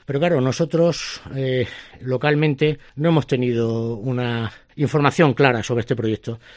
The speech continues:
Entonces, eh, les hemos pedido, por favor, que nos lo explicasen bien. Eh, han tenido a bien hacerlo.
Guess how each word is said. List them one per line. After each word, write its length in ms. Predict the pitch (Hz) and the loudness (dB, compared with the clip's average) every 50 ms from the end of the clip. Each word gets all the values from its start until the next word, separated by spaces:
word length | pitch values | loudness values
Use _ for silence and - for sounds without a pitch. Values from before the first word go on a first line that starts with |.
| - - - - | -20 -20 -12 -10
Entonces, 420 | 135 117 156 147 160 165 147 - - | -2 0 2 4 4 4 2 2 -2
eh, 240 | 139 131 131 131 131 | -2 0 2 2 2
les 180 | 127 123 - | 0 0 0
hemos 140 | 147 147 135 | 0 0 2
pedido, 180 | - 139 151 135 | 2 2 2 2
por 100 | 135 - | 0 -2
favor, 220 | - 131 139 143 | 0 0 0 2
que 80 | 135 123 | 0 0
nos 120 | 123 120 | 0 0
lo 40 | 117 | -2
explicasen 500 | - - 117 110 139 127 - 160 139 143 | -2 -2 -6 -2 -2 0 0 2 2 4
bien. 280 | 156 170 196 226 226 - - | 4 2 2 0 -2 -6 -12
Eh, 240 | - 120 123 123 127 110 | -8 -2 -2 -2 -2 0
han 200 | 143 143 135 127 | 2 0 2 2
tenido 260 | 135 131 131 123 120 | 2 2 2 2 2
a 40 | 117 | 2
bien 180 | 120 120 117 | 2 0 0
hacerlo. 500 | 113 - - 165 165 165 156 185 220 233 | -2 2 2 2 4 4 4 2 2 0